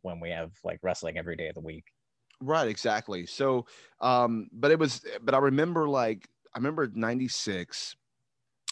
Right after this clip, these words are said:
Speaker 2: turning on, um, and, uh, watching W W F and then flipping over and watching W C W.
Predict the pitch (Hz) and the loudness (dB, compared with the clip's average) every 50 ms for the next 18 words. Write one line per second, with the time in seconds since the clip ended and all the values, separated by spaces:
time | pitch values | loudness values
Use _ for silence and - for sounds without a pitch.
0 | - - - - 110 117 117 117 110 104 92 87 85 85 87 85 87 - _ _ | -12 -10 -8 -4 0 0 2 2 2 0 0 -2 -4 -8 -10 -12 -14 -16 _ _
1 | _ _ _ _ _ _ _ - 92 90 90 87 85 87 82 85 85 - - _ | _ _ _ _ _ _ _ -10 -8 -6 -6 -6 -6 -8 -8 -8 -10 -12 -12 _
2 | - 95 98 95 92 92 92 87 92 87 87 87 85 85 85 82 85 95 101 107 | -10 -8 -6 -4 -4 -4 -4 -4 -4 -4 -4 -4 -6 -8 -10 -10 -8 -6 -6 -6
3 | 123 - - 131 117 110 110 104 90 90 - 107 98 113 123 127 120 101 92 85 | -4 -4 -4 -2 -2 -2 -4 -6 -8 -6 -6 -6 -6 -6 -6 -4 -4 -4 -4 -4
4 | 80 80 78 - - - - _ _ _ _ _ _ _ _ - 98 95 95 95 | -8 -10 -12 -16 -20 -20 -20 _ _ _ _ _ _ _ _ -12 -10 -6 -6 -4
5 | 95 92 90 - - 110 101 117 107 104 101 95 101 98 92 92 92 - - - | -4 -6 -6 -8 -10 -8 -6 -4 -4 -4 -4 -4 -4 -4 -4 -4 -6 -6 -10 -10
6 | 90 92 90 87 90 - - 87 80 85 85 80 82 82 85 85 | -8 -8 -8 -8 -8 -10 -12 -12 -10 -10 -10 -10 -10 -10 -10 -10